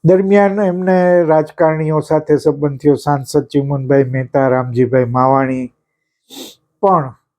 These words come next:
જીવ વેપારી ટેલિફોન એડવાઇઝરી કમિટીમાં મેમ્બર પણ હતા. એ જોડે એમણે એસ ટી ડી પી સી ઓમાં રસ દાખ્યો અને એ શરૂ કર્યું. એક એક કરતા ત્રીસ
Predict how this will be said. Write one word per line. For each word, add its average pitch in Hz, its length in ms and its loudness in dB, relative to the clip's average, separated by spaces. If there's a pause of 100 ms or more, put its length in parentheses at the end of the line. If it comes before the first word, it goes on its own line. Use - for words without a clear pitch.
(260)
જીવ 170 220 4
વેપારી 151 480 2
ટેલિફોન 151 1040 -2
એડવાઇઝરી 151 600 2
કમિટીમાં 147 760 -6
મેમ્બર 147 360 -2
પણ 139 220 -6
હતા. 131 200 -6
એ 160 220 4
જોડે 165 300 4
એમણે 165 440 -4 (540)
એસ 220 280 0
ટી 247 100 0
ડી 190 160 0
પી 170 220 -2
સી 165 220 0
ઓમાં 139 340 0
રસ 131 300 -2
દાખ્યો 127 360 -4
અને 190 160 -2
એ 202 200 4
શરૂ 156 340 0
કર્યું. 127 380 -6 (1160)
એક 214 260 2
એક 240 220 0
કરતા 196 320 2
ત્રીસ 214 840 -2